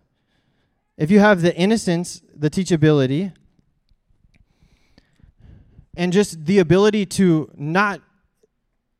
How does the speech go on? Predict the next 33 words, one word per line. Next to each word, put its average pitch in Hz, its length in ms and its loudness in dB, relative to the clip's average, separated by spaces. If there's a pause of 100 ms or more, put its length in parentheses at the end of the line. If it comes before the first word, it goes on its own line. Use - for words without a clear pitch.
(1800)
overcomplicate 160 1000 -4
something 156 380 -6
that 135 120 -6
God 135 220 -4
intended 135 400 -8
to 135 100 -8
be 123 140 -8
simple, 165 480 -10 (1500)
it 139 160 -6
can 147 160 -4
all 147 500 -2
make 131 220 -6
sense. 113 440 -12 (560)
And 165 120 0
we 185 120 0
know 208 180 4
this 262 220 -2
to 190 80 -4
be 175 120 -2
true 160 220 -2
because 156 300 -2
of 147 100 -6
the 151 100 -2
way 156 220 0
our 147 200 -4
hearts 160 460 -4 (260)
and 143 120 -6
the 143 60 -2
Holy 156 200 0
Spirit 156 300 -4
in 151 160 -6
us 135 300 -8 (320)
resounds 139 760 -4